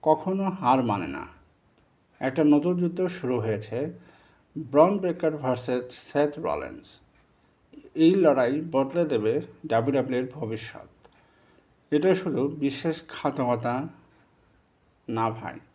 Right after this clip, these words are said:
এটা এক নতুন যুগের শুরু। This is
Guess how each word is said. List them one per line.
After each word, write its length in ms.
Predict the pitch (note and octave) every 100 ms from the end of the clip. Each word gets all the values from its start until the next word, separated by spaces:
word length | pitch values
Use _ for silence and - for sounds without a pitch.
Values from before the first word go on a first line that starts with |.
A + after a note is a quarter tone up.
| _ _ _ _ _ _
এটা 420 | C3+ C#3 E3+ F3 - D3
এক 240 | C3+ B2+
নতুন 320 | B2 A#2+ D3+
যুগের 360 | C3+ G#2 B2 E3+ -
শুরু। 400 | - - G#2 - - - _ _ _ _ _ _ _ - B2
This 260 | D3 E3+ F#3
is 160 | G3